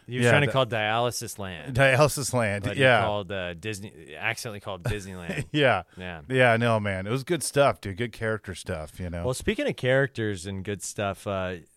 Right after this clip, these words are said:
Speaker 1: I, I, I think you saw this. I, I sent this to you at some point, but we have a special, a special message for the Fuck Yeah Nation podcast from a, um, a, a special character. You, you wanna, you wanna check this out, Rob?
Speaker 2: Yeah,
Speaker 1: You
Speaker 2: let's
Speaker 1: ready
Speaker 2: do
Speaker 1: for
Speaker 2: it.
Speaker 1: this? Let me get the volume ready.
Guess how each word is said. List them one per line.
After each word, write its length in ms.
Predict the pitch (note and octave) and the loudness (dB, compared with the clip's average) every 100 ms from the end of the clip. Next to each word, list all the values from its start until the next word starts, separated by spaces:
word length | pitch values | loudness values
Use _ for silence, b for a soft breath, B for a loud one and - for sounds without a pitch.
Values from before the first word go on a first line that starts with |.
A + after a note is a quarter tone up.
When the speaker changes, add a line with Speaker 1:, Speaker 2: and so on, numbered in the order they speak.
| _ | _
Speaker 1:
I, 140 | F#2+ - | -16 -8
I, 140 | G#2+ - | -8 -8
I 120 | G#2 | -8
think 260 | G#2+ - - | -6 -8 -6
you 80 | A2 | -6
saw 300 | - E2+ E2 | -4 -4 -6
this. 180 | F#2 | -6
I, 60 | B2+ - _ - | -8 -10 _ -16
I 60 | |
sent 280 | A#2 - F#3 | -10 -8 -8
this 120 | E2+ - | -8 -12
to 120 | E2+ | -12
you 80 | D#2+ | -12
at 100 | - | -12
some 180 | E2+ | -12
point, 280 | D#2+ F2 E2+ | -10 -10 -10
but 180 | F2+ D#2+ b b b b b b b b b b | -10 -12 b b b b b b b b b b
we 120 | C3+ | 2
have 100 | D3+ | 4
a 60 | D3 | 4
special, 500 | - E3+ E3 D3+ B2 - | 6 6 6 0 -4 -8
a 240 | B2 - | -12 -12
special 380 | C3 F3 E3+ D3+ | -2 2 2 0
message 920 | B2 A#2+ C3+ D3+ - G2 E2 - - _ | -2 0 2 2 -2 -4 -6 -10 -12 _
for 180 | - B2 | -12 -10
the 100 | G#2+ | -4
Fuck 280 | C3+ A#2+ - | 0 0 0
Yeah 120 | A2 | -2
Nation 340 | G#2+ G2+ G2+ | -2 -4 -6
podcast 720 | - G#2 G2 - F2+ D#2+ D#2+ | -4 -2 -2 -4 -8 -8 -10
from 220 | - F#2+ F2 | -12 -12 -10
a, 580 | E2 D2+ - E2 D#2+ | -10 -12 -14 -12 -12
um, 160 | D2+ C#2+ - | -12 -16 -16
a, 240 | F2 - | -16 -16
a 40 | |
special 320 | - G#2 F#2+ G2+ | -14 -10 -10 -10
character. 460 | - A2 - D#2 | -8 -8 -8 -10
You, 100 | E2 F2 | -10 -10
you 140 | G2+ | -8
wanna, 160 | G2+ G2+ | -6 -6
you 60 | G2 | -6
wanna 140 | G#2 | -8
check 180 | - A2+ | -6 -8
this 180 | G2 F#2 | -8 -6
out, 200 | F#2+ A2 | -4 -4
Rob? 320 | C3 C3+ D3+ | -4 -6 -2
Speaker 2:
Yeah, 120 | B2+ D3 | 0 2
Speaker 1:
You 40 | |
Speaker 2:
let's 80 | F#2 | 0
Speaker 1:
ready 140 | G2 A2+ | -2 0
Speaker 2:
do 60 | |
Speaker 1:
for 80 | C#3 | 2
Speaker 2:
it. 60 | A#2+ | 0
Speaker 1:
this? 200 | B2 - | -4 -14
Let 60 | D#2+ | -16
me 60 | |
get 120 | E2 | -16
the 80 | - | -16
volume 320 | D2 - - | -18 -18 -18
ready. 220 | - - | -18 -18